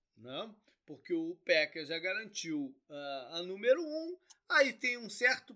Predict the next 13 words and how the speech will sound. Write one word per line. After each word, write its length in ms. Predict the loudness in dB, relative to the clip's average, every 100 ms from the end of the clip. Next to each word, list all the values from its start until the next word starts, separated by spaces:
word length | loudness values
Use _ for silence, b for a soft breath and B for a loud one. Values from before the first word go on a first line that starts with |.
| _ _ _ _ _
possibilidade 600 | -6 -6 -8 -4 -4 -4
de 60 |
posicionamento 960 | -12 -10 -10 -8 -6 -4 -4 -8 -8 -6
ali 280 | -6 -8 -14
no 140 | -14
meio, 680 | -4 2 2 2 0 -2 -10 _
né? 340 | -12 -2 0 -2 b b b 0
Ah, 360 | 2 2 0 0
tem 280 | 0 2
a, 40 | 0
a, 600 | -2 -4 -4 -4 -2 -2
a 60 |
divisão 600 | -2 -4 -8 -8 -8 -6